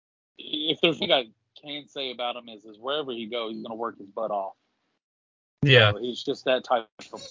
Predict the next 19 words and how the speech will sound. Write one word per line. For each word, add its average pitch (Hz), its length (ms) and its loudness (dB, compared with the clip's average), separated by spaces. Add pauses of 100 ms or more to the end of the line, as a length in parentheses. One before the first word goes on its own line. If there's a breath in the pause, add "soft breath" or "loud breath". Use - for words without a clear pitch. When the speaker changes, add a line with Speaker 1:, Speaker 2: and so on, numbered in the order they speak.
(200)
Speaker 1:
player. 113 280 -4
He's 110 140 -8
just 117 120 0
Speaker 2:
And, 151 120 8
I 165 40 8
Speaker 1:
that 165 60 6
Speaker 2:
mean, 165 200 8
Speaker 1:
type 107 120 -4
of 104 180 -6
Speaker 2:
and 156 140 4
the 147 60 6
Speaker 1:
athlete. 131 80 0
Speaker 2:
Titans, 156 640 4
I 135 40 -4
mean, 139 140 4
they 147 120 8
have 160 140 8
Monty 131 300 6
Rice, 110 720 4